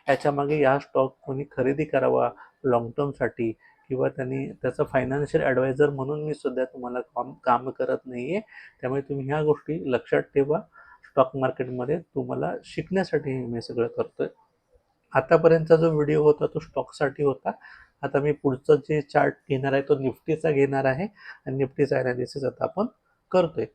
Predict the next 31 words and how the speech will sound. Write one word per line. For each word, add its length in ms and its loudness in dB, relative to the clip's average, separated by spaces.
ज्यांना 260 2
स्टॉक 320 0
मार्केटचे 500 -4
बिगिनर 480 2
आहेत, 220 0
ज्यांना 340 -8
आत्ताच 300 -2
सुरुवात 320 2
केली 260 -6
आहे, 100 -4
त्यांनी 260 -4
इथून 200 -10
पुढे 200 -4
व्हिडिओ 320 0
नाही 160 -6
बघितला 400 -6
तरी 200 -8
चालेल 380 -2
किंवा 120 2
स्टडीसाठी 580 0
तुम्ही 300 -6
बघूही 320 6
शकता. 320 -2
आता 160 4
आपण 300 2
निफ्टीचा 500 0
चार्ट 320 2
बघतोय, 420 0
तर 500 4
या 380 8
स्क्रीनमध्ये 840 -2